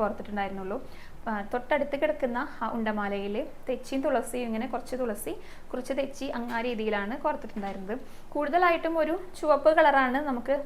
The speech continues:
മാലകളിൽ ഇങ്ങനെ കാണാനായിട്ട് സാധിക്കുന്നുണ്ടായിരുന്നത്. അതിന് നടുക്കാണ്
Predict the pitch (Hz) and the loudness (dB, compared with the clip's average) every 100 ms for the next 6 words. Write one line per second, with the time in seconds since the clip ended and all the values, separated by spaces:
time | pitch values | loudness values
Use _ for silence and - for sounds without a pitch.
0 | 247 226 226 226 240 269 247 226 240 214 | 4 4 4 4 2 2 0 -2 -2 -2
1 | 202 202 208 214 202 196 202 202 196 190 | -4 -4 -4 -2 -2 -6 -8 -6 -6 -6
2 | 202 196 - - - - - 202 233 233 | -6 -8 -8 -10 -12 -10 -6 -4 -2 0
3 | 220 220 311 240 202 | -2 -2 -4 -2 -2